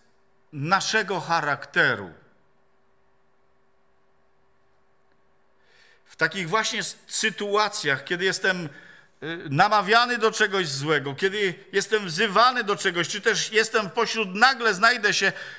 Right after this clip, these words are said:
nie wybieram sam. Mogę się znaleźć wśród ludzi, którzy szydzą, ale takiego towarzystwa i takiej przyjaźni nie wybieram.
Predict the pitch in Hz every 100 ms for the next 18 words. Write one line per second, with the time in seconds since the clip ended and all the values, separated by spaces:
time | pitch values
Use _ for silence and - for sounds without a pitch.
0 | - _ - 165 202 196 202 202 214 196
1 | 170 - 220 214 156 92 104 139 240 220
2 | - 196 156 220 240 214 - - 180 165
3 | 220 269 170 156 135 165 165 156 240 254
4 | 170 175 131 95 - _ _ _ _ _
5 | _ _ _ _ _ _ _ _ 123 120
6 | 123 160 175 170 147 120 107 113 143 -
7 | - 90 - 135 127 - - 117 107 95
8 | 107 98 87 87 113 160 110